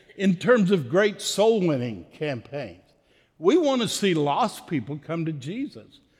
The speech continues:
We all want to see that. But revival, first and foremost, begins with God's people. Again, look at that scripture. "If my people,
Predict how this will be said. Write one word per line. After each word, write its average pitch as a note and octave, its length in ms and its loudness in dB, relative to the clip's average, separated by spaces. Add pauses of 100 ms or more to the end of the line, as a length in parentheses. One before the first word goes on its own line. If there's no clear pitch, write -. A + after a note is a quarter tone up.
(140)
We G3+ 180 4
all C4+ 320 0
want D#3 220 0
to C3 80 -4
see D3 300 -4
that. A2+ 340 -10 (580)
But G3+ 340 2
revival, G3 800 4
first C#4 640 -2
and D#3+ 180 0
foremost, G3+ 800 0 (340)
begins F3 520 2
with F3+ 240 -2
God's F3 380 -2
people. G3+ 500 -10 (1200)
Again, G#3+ 400 4
look B3 180 8
at A3 120 0
that G3+ 220 -2
scripture. - 560 -4 (320)
"If C4 600 2
my F#3+ 600 4 (100)
people, - 420 -4